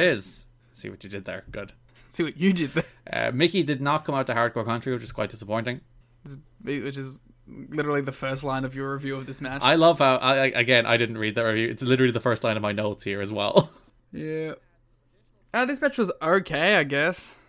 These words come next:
Speaker 2: I got nothing for
Speaker 1: I can
Speaker 2: it.
Speaker 1: at least add some ad-, additional context that the theme she did come out to would go on to become Kiera Hogan's first theme in Impact.
Speaker 2: Well, actually, you said that here as well.
Speaker 1: But I would have written that before Kiera Hogan debuted in Impact.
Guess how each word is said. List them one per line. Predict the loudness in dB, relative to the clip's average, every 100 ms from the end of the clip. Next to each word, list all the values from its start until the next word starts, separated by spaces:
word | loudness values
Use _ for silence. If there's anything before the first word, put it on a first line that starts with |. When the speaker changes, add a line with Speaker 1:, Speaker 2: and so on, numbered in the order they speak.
| -14
Speaker 2:
I | -6
got | -4 -4
nothing | -6 -4
for | -2
Speaker 1:
I | 0
can | 0
Speaker 2:
it. |
Speaker 1:
at | 0
least | -2 -2
add | 0 0
some | -2
ad-, | -2
additional | -2 -2 -2 -4
context | -6 -4 -6 -6
that | -8
the | -4
theme | -2 -2
she | -4 -2
did | 2 2 0
come | -2
out | -2 -4
to | -8 -10 -6
would | -6
go | -4
on | -4
to | -4
become | -4 -4 -4
Kiera | -6 -2 2 2 2
Hogan's | 2 2 0 -4
first | -8 -6
theme | -6 -4
in | -6
Impact. | -6 -8 -10 -14 _ _ _
Speaker 2:
Well, | -8 -6
actually, | -4 -4
you | -4
said | -6 -6
that | -6
here | -6 -6
as | -6
well. | -8 -10 -16 _ -14
Speaker 1:
But | -14 -14 -12
I | -10
would | -8 -8
have | -8
written | -8 -8 -8
that | -8
before | -10 -8 -8
Kiera | -6 -4 -4
Hogan | -6 -8 -8
debuted | -8 -6 -8
in | -6
Impact. | -10 -8 -10 -12 -18